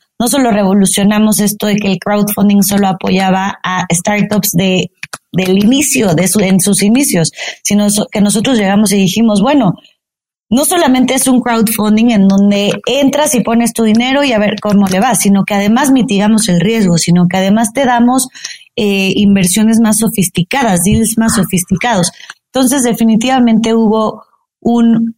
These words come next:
muy buen, una muy buena aceptación. Nuestro portafolio inversionista, eh,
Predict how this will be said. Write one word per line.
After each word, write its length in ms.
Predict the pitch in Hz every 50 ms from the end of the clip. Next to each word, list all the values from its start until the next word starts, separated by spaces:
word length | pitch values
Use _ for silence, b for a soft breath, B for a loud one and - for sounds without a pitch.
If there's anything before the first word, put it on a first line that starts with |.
| _ -
muy 380 | 208 233 240 262 262 262 262
buen, 460 | 233 226 240 226 220 220 220 220 214 -
una 180 | - 247 254 254
muy 160 | 240 240 240
buena 240 | 220 220 220 208 196
aceptación. 720 | 175 - 180 - - 175 175 - - 185 180 196 233 254
Nuestro 280 | 202 202 - - 214 -
portafolio 540 | - 220 208 214 233 - - 277 302 302 285
inversionista, 920 | 233 208 196 170 170 - 185 185 202 208 196 208 208 190 196 220 233 220 B B B B B B B B B B _
eh, 280 | - 226 226 226 226